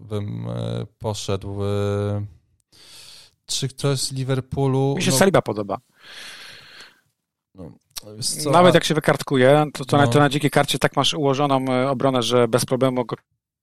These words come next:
Speaker 2: kim zastąpisz. Być może się wykartkuje na ten trudny mecz, na przykład z Chelsea, wtedy tak byś go na ławce chciał zostawić. A Saliba ogarnie cię i Southampton, i Nottingham Forest w
Speaker 1: No
Speaker 2: kolejkach
Speaker 1: tak,
Speaker 2: trzynastej,
Speaker 1: tak.
Speaker 2: czternastej.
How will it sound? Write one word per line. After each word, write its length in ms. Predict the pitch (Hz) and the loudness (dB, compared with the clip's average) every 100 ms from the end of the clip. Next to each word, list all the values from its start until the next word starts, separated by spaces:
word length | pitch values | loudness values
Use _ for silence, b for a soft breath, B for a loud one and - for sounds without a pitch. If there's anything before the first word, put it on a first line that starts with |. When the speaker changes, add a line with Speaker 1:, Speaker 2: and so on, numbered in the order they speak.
| _ _ _ _ _ | _ _ _ _ _
Speaker 2:
kim 220 | - 135 | -6 -2
zastąpisz. 840 | 120 120 - 110 104 117 151 - 123 | 0 0 -2 -6 -4 -4 -2 -4 -4
Być 200 | 127 123 | -8 -2
może 180 | 135 123 | -2 -2
się 100 | 123 | -2
wykartkuje 460 | 123 - - 135 | 0 0 2 0
na 80 | 120 | 0
ten 140 | 120 117 | -2 -4
trudny 260 | 131 123 | -4 -2
mecz, 180 | 120 113 | -2 -2
na 80 | 113 | -6
przykład 200 | - 113 | -6 -4
z 40 | |
Chelsea, 320 | - 113 - | -2 -2 -2
wtedy 240 | 113 113 113 | -6 -4 -2
tak 140 | 113 | -2
byś 140 | 110 113 | -2 -4
go 80 | |
na 80 | 110 | -2
ławce 180 | 107 110 | -4 -4
chciał 140 | - 107 | -8 -8
zostawić. 560 | 104 104 104 117 - B B B B B B | -4 -4 -4 -10 -12 B B B B B B
A 100 | 135 | 0
Saliba 420 | 165 156 139 131 | 4 4 6 4
ogarnie 380 | 135 127 135 127 | 4 4 4 2
cię 300 | - 127 127 | -2 0 0
i 100 | 131 | 0
Southampton, 600 | - 120 113 123 - 123 120 | -4 -4 0 0 0 -4 -4
i 180 | 113 113 | -6 -4
Nottingham 400 | 117 123 120 110 | -2 -2 -2 0
Forest 320 | 117 117 110 | 0 0 -2
w 40 | |
Speaker 1:
No 60 | 113 | -2
Speaker 2:
kolejkach 240 | 113 123 | 0 2
Speaker 1:
tak, 100 | 110 | 0
Speaker 2:
trzynastej, 280 | - 117 117 113 | -2 0 0 0
Speaker 1:
tak. 20 | |
Speaker 2:
czternastej. 640 | - 110 110 104 113 113 | -4 -2 -2 -2 -2 -2